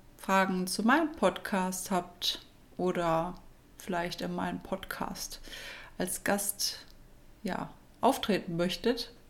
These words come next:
sozusagen, dann schreibt mir doch gerne eine E-Mail an der podcast at g m x punkt net oder kontaktiert mich einfach über die, äh, Homepage w w w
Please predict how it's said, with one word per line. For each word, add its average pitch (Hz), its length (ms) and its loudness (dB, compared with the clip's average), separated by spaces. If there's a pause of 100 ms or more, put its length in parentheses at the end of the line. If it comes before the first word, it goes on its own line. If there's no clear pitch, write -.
sozusagen, 185 680 2
dann 185 220 -2
schreibt 254 340 2
mir 226 60 2
doch 202 220 -2
gerne 185 500 0 (140)
eine 165 460 -2 (920)
E-Mail 240 840 10 (140)
an 185 640 2
der 170 140 2
podcast 180 760 -2
at - 360 -4 (300)
g 170 100 0
m 180 120 -2
x - 220 -4
punkt 156 480 -6
net 254 400 4 (540)
oder 190 300 2
kontaktiert 180 840 -2
mich 175 240 -4
einfach 175 280 -2
über 170 240 -2
die, 165 360 -4
äh, 185 80 -6 (400)
Homepage 220 500 6 (300)
w 170 180 0
w 165 200 0
w 226 300 6